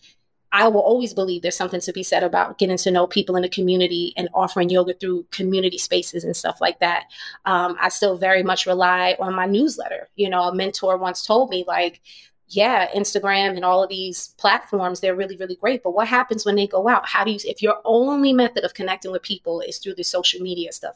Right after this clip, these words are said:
and they just decide to pull the plug on all the, you know, all the outlets one day,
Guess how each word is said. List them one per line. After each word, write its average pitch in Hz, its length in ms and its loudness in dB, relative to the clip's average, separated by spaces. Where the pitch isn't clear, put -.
and 165 100 -10
they 180 120 -10
just - 180 -10
decide - 280 0
to - 60 -20
pull 226 200 2
the 220 80 -2
plug 214 260 0
on 185 80 -12
all 190 180 0
the, 185 120 -4
you 226 100 0
know, 185 80 0
all 196 180 2
the 190 140 0
outlets - 380 -4
one 180 160 -14
day, - 260 -10